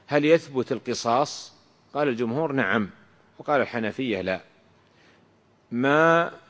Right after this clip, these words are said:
آه، قال الجمهور: "لأن هذا قتل عمد عدوان فنقيسه على القتل بالسيف". فقال لهم الحنفي:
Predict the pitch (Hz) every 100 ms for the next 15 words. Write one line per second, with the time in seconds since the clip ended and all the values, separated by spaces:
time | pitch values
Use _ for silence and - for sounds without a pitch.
0 | - - 113 107 101 98 95 95 95 -
1 | _ _ _ _ _ 139 151 151 147 147
2 | 131 135 160 175 202 - 113 127 123 127
3 | 120 107 - 147 - 104 90 120 127 90
4 | 117 113 113 143 170 208 - _ _ _
5 | _ _ 151 147 123 147 151 165 131 123
6 | 107 - 147 160 107 - 101 87 - -
7 | _ - - _ _ _ _ _ _ _
8 | _ 117 147 151 147 127 127 107 123 113
9 | 98 117 131